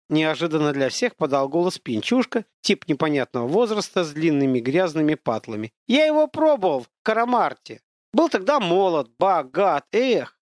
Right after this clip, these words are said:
Хорош там пиво! Хорошее время, хороший год, хороший город, а здесь все дерьмо!» «Что дерьмо?» —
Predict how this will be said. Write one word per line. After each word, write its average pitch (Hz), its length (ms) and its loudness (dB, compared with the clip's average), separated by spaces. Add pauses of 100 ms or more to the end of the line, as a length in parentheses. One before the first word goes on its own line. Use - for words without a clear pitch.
(300)
Хорош 302 260 2
там 214 240 -2
пиво! 147 380 0 (360)
Хорошее 247 420 0
время, 208 360 2
хороший 208 400 -2
год, 180 380 2 (340)
хороший 277 320 0
город, 190 560 2 (260)
а 269 140 2
здесь 302 220 -2
все - 320 0
дерьмо!» 123 420 -2 (520)
«Что 262 360 2
дерьмо?» — 156 560 0